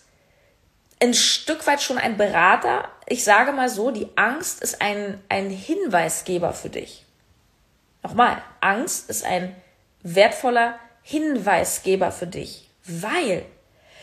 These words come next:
wenn du vor etwas Angst hast, dann kannst du daraus unglaublich viel lernen und ziehen von dir über dich. Nämlich, aha, hier ist für mich eine Grenze. Ah, wow, ähm, vielleicht waren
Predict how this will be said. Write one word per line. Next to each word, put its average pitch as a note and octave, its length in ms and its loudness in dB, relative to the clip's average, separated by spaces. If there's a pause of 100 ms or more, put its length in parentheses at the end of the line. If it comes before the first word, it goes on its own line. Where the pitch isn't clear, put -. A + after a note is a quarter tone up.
(260)
wenn A3 220 2
du D4+ 140 0
vor D#4+ 240 0
etwas C4 480 2
Angst C4+ 400 -4
hast, D#3 300 -8
dann G3 220 0
kannst A#3+ 380 -2
du B3+ 40 -4
daraus G#3 720 2
unglaublich A#3 680 0
viel G3+ 180 -6
lernen G#3 640 2
und F#3+ 180 -8
ziehen A3+ 380 -2
von A3+ 560 0
dir G#3+ 320 0
über F#3 300 0
dich. - 500 -4 (960)
Nämlich, A3+ 680 2 (100)
aha, G#3 540 0 (100)
hier A3 140 0
ist G3 120 -4
für G3+ 80 -8
mich F#3 200 -6
eine F#3+ 120 -4
Grenze. A3+ 580 2 (200)
Ah, G3 240 4
wow, A3 440 4 (400)
ähm, F#3+ 440 6 (100)
vielleicht G#3 400 4
waren F#3+ 420 6